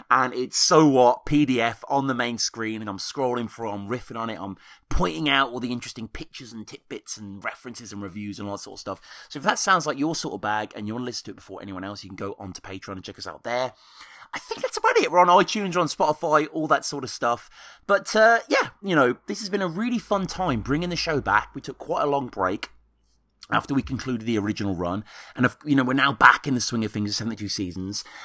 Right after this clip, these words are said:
And I've loved bringing, you know, old friends from Alpha Metallica back on the show and new ones too. And that is the case today. You know,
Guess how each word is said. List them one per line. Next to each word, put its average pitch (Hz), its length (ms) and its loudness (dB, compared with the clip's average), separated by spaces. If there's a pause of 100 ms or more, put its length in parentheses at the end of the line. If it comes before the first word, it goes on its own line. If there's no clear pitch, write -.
And 127 220 6
I've 131 160 4
loved 160 480 4
bringing, 151 640 0
you 156 80 0
know, 139 160 0
old 147 240 2
friends 147 440 0
from 156 120 2
Alpha 147 160 4
Metallica 139 320 -2
back 143 180 6
on 139 60 -12
the 131 80 -8
show 135 320 -4 (260)
and 233 220 2
new 269 180 12
ones 180 320 6
too. 131 340 0 (280)
And 202 160 8
that - 100 8
is - 120 0
the 330 60 -4
case 190 280 2
today. 147 600 4
You 165 120 0
know, 127 260 4